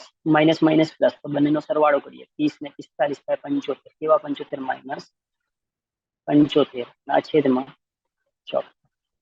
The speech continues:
ઓકે? આ બે વડે ઉડે છે. બરાબર? બે દુ ચાર ને બે સિક્કા ચૌદ. એટલે કે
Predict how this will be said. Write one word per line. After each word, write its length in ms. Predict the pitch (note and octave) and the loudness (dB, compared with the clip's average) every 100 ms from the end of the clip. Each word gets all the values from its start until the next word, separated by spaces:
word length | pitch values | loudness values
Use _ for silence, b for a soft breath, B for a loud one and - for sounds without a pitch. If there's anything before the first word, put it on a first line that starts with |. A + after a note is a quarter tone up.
| _ D3+ | _ -10
ઓકે? 200 | C#3+ G3 - _ _ _ - | -4 -4 -6 _ _ _ 0
આ 80 | D3 | 4
બે 220 | C#3+ D3 | 6 6
વડે 180 | C#3 C#3+ | 6 4
ઉડે 280 | C#3 D#3+ | 4 2
છે. 160 | D#3 C#3 - _ _ _ _ _ _ _ _ _ _ _ - | 2 -4 -8 _ _ _ _ _ _ _ _ _ _ _ -4
બરાબર? 340 | D3+ D3 D3+ _ _ _ _ D3 | 0 2 0 _ _ _ _ -2
બે 260 | C#3+ C#3+ | 2 2
દુ 260 | C#3 D3 D3 | 0 -4 -6
ચાર 280 | - D3 D#3 | -4 -2 0
ને 120 | D#3 | 0
બે 220 | C#3 C#3 | 0 -2
સિક્કા 460 | C3 _ _ C#3 D#3+ - _ _ | -2 _ _ -8 -8 -10 _ _
ચૌદ. 180 | C#3 B2 - _ _ _ _ _ _ _ _ _ _ - | -6 -6 -8 _ _ _ _ _ _ _ _ _ _ -18
એટલે 200 | C#3 C#3 | -8 -4
કે 180 | D#3 | -2